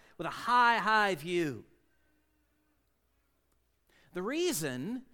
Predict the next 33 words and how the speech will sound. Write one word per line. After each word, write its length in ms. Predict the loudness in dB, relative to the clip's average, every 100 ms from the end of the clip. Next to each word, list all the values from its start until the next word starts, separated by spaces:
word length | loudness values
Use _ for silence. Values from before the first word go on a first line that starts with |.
| _ -12
that 120 | -8
the 60 |
Bible 340 | -2 -2 -2 -6
speaks 480 | -8 -8 -8 -8 -8
the 140 | -6
way 180 | -4 -4
that 160 | -6
it 140 | -8 -4
does 520 | -2 -2 -4 -10 -10
of 180 | -8 -6
the 80 | -6
need 440 | -6 -6 -6 -10 -16 -20 _
for, 640 | -18 -6 -2 0 0 0 -8 _ _ _ -16
uh, 160 | -12
to 120 | -10
hold 220 | -4 0 0
up 120 | 0
relationships 1300 | 2 2 2 -2 -4 -6 -6 -10 -8 -10 -10 -12 -18 _ _ _ _ _ _ _ _ _ _ _ _ -14
in 100 | -12
the 60 |
way 160 | -8 -8
that 160 | -10
it 80 | -14
does 380 | -16 -16 -16 -18 -20 _ _ _ -8
is 200 | -6 -2
because 480 | -4 -4 -4 -2 -4
of 120 | -4
God's 400 | -2 -2 -2 -6 -16 _
high 580 | -18 -12 -4 -2 -2 -4
view 260 | -6 -6
of 140 | -4 -4
his 160 | -8
church 800 | -10 -8 -2 -2 -2 -10 -8 -10